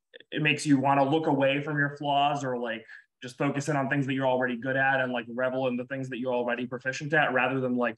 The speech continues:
looking at the points where you're really deficient and you need to improve, right? Finding self-worth in things that are not your skill level and are rather, again, this process over product thing,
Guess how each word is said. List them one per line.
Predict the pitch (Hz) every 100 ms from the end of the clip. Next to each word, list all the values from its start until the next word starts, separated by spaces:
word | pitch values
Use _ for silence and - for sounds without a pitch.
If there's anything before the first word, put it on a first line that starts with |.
| -
looking | 131 135
at | 127
the | 127
points | 123 131 123
where | 131
you're | 123 120
really | 117 120
deficient | 113 113 127 131 139 143
and | 131
you | 123
need | 127
to | 120
improve, | 117 110 117 131 143 131
right? | 120 127 - - _ _ _ _ _ _
Finding | 185 190 190
self-worth | 175 180 165 151 160 156
in | 156
things | 143 147 135
that | 135
are | 131
not | 127 131 139 139 131 - - _ _
your | 127 147
skill | - - 143 127
level | 139 151 175 180 185 - _ _
and | 151 143
are | 135 123
rather, | 143 156 160 135 113 117 - _ _ -
again, | 135 165 147 131 120 -
this | 139
process | 135 - 147 151 143
over | 139 131
product | 123 143 135 117 -
thing, | 120 101 110